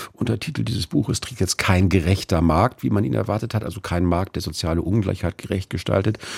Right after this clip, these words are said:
sondern eine Gesellschaft, in der sich nun eigentlich gar kein verlässliches Wissen mehr erwerben lässt für die Bewältigung des täglichen Mangels. Das ist Villingers Pointe und ich finde, aus der Analyse können Ost- und Westdeutsche gleichermaßen was lernen über ihre Geschichte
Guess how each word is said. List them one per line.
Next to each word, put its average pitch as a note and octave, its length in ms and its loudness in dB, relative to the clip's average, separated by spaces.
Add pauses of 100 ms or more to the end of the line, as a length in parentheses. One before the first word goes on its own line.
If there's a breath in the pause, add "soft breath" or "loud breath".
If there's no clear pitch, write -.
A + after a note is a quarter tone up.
(200 loud breath)
sondern G#2+ 320 4
eine G2+ 180 4
Gesellschaft, G2+ 600 2
in G2 140 2
der G2+ 180 4
sich G2 320 -2
nun G#2 300 2 (120)
eigentlich F#2+ 400 0 (160)
gar G#2+ 240 2
kein E2 300 -4
verlässliches E2+ 800 -2
Wissen E2 260 0
mehr D#2 180 0
erwerben D2 400 -2
lässt C#2 320 -8
für D#2+ 160 -4
die D2+ 100 -4
Bewältigung D#2 640 -2 (400 loud breath)
des - 140 -4
täglichen F2+ 420 2
Mangels. F2+ 340 6
Das D#3 180 4
ist C#3+ 100 0
Villingers A#2+ 400 4
Pointe D#3 340 2
und B2 100 0
ich A2 100 -6
finde, B2 320 0
aus G#2 180 -2 (260)
der A#2 280 2
Analyse A#2 520 2
können A#2+ 440 0 (100)
Ost- G#2+ 260 -2 (180)
und G#2 260 0
Westdeutsche F#2+ 520 -2
gleichermaßen E2 720 0
was - 200 -2
lernen E2 380 2
über D#2 180 -4
ihre D#2+ 220 -2
Geschichte D#2+ 420 -6